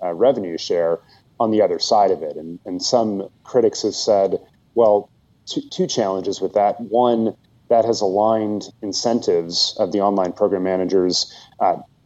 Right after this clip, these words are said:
just to enroll students regardless of the value or quality, uh, of the outcomes. And secondly, uh, it, it makes it very hard for the colleges or universities,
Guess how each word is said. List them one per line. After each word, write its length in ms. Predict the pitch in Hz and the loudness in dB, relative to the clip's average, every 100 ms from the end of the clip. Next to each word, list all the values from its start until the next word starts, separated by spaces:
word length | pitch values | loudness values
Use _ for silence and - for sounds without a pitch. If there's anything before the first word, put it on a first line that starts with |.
| - | -6
just 320 | - 135 - | 2 2 2
to 180 | - 101 | -2 -2
enroll 420 | 95 92 113 110 | -2 2 4 4
students 500 | 101 - 127 107 95 | 2 2 0 0 -4
regardless 540 | 101 90 110 101 101 - | -4 2 2 2 -2 -4
of 120 | 87 | -6
the 80 | 87 | -2
value 440 | 95 98 104 98 | 2 2 2 0
or 140 | 87 78 | -4 -6
quality, 640 | - 120 117 95 87 82 - | 0 2 4 2 -4 -10 -8
uh, 140 | 98 | -6
of 220 | 98 98 85 | -4 -6 -2
the 120 | 92 | 0
outcomes. 480 | 82 - 117 135 113 | 0 -2 -2 -2 0
And 100 | 101 | 2
secondly, 640 | 165 165 120 104 98 95 - - _ - | 2 2 0 0 -2 -4 -10 -20 _ -2
uh, 340 | 117 107 101 - _ _ _ _ | 2 4 2 -2 _ _ _ _
it, 160 | 139 - | -6 -6
it 120 | 131 113 | -6 -2
makes 280 | 135 131 | 0 0
it 160 | 101 85 | -2 2
very 300 | 139 147 113 | 4 6 4
hard 580 | - - 127 120 95 90 | -2 -2 0 2 0 -6
for 120 | 95 | -10
the 80 | 90 | -10
colleges 540 | - 107 107 95 95 | -2 0 2 0 -6
or 60 | 90 | -6
universities, 960 | 92 92 92 92 - 95 90 87 - | -6 -4 -4 -4 -6 -6 -4 -6 -8